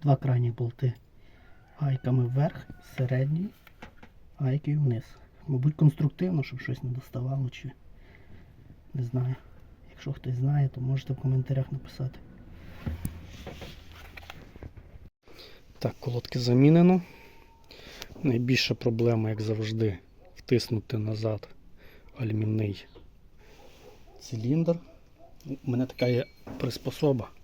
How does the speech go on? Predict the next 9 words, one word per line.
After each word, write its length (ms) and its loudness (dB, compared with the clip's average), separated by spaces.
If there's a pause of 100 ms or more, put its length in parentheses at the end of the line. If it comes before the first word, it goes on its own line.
(880)
для 120 -2
зняття 560 -2 (160)
пружин. 460 0 (300)
От 220 -6
я 120 -2
нею 340 -2
і 20 -8
втиснув 500 -8
його. 200 -10